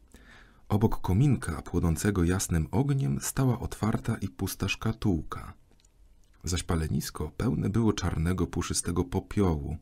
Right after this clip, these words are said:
jak po spalonych papierach. Przeszedł mnie nagły dreszcz, kiedy rzuciwszy okiem na szkatułkę, ujrzałem na jej wieczku trzykrotnie powtarzającą się literę K, taką samą, jaką rano widziałem na kopercie.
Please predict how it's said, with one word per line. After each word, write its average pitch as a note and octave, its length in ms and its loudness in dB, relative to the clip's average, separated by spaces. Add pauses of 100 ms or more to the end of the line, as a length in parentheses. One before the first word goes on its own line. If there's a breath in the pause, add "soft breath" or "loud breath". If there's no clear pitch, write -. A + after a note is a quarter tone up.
(140)
jak G#2+ 160 4
po G#2 100 0
spalonych F2 460 4
papierach. - 760 -4 (1080)
Przeszedł C3 420 0
mnie G2+ 160 4
nagły G2+ 320 4
dreszcz, E2+ 560 0 (320 soft breath)
kiedy F#2 220 2
rzuciwszy F#2 520 -2
okiem G2 280 0
na E2+ 80 0
szkatułkę, - 760 -4 (640 soft breath)
ujrzałem C3 480 2
na A#2+ 100 4
jej F2+ 160 6
wieczku G#2 360 2
trzykrotnie - 580 -2
powtarzającą E2+ 720 0
się - 160 -4
literę F2 380 -2
K, D2 320 -6 (720)
taką F#2+ 300 0
samą, F#2 440 -2 (680 soft breath)
jaką B2+ 300 2
rano F#2+ 260 2
widziałem F2 460 -2
na E2+ 80 0
kopercie. - 640 -6